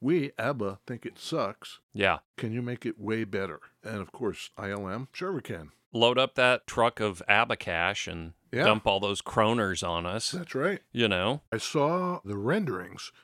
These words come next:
Speaker 1: of the abba.
Speaker 2: Yeah.
Speaker 1: Renderings of, like, nineteen seventy-four abba.
Speaker 2: Mm-hmm.
Speaker 1: It just looks like a studio photograph.
Speaker 2: Sure.
Speaker 1: So they're gonna be doing that.
Speaker 2: I did a very Gen X thing this week.
Speaker 1: What?
Speaker 2: I bought tickets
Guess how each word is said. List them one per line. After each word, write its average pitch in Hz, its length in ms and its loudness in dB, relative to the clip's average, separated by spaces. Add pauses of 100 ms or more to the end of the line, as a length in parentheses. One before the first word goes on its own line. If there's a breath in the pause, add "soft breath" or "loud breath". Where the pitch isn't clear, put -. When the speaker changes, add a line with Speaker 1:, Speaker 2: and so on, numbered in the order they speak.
(100)
Speaker 1:
of 107 300 -2
the 110 180 0
abba. 135 380 2 (180 soft breath)
Speaker 2:
Yeah. 98 220 6 (200)
Speaker 1:
Renderings 135 520 0
of, 107 80 -6
like, 107 160 -6
nineteen 113 360 -6
seventy-four 117 680 -2
abba. 113 380 -4 (100)
Speaker 2:
Mm-hmm. 117 340 2 (140)
Speaker 1:
It 170 220 0
just - 200 -6
looks 156 160 -6
like 147 160 -4
a 135 60 -4
studio 151 400 -6
photograph. - 400 -12 (120)
Speaker 2:
Sure. 104 520 2
Speaker 1:
So 139 320 6
they're 135 140 4
gonna 151 140 0
be 151 120 2
doing 156 240 0
that. 240 240 -6 (180)
Speaker 2:
I 143 120 10
did 156 180 0
a - 20 2
very 135 320 4
Gen 107 320 0
X 104 300 -2
thing 98 300 -2
this 82 200 -8
week. 80 320 -10
Speaker 1:
What? 220 320 0 (160)
Speaker 2:
I 117 160 8
bought 107 840 2 (400)
tickets - 640 -4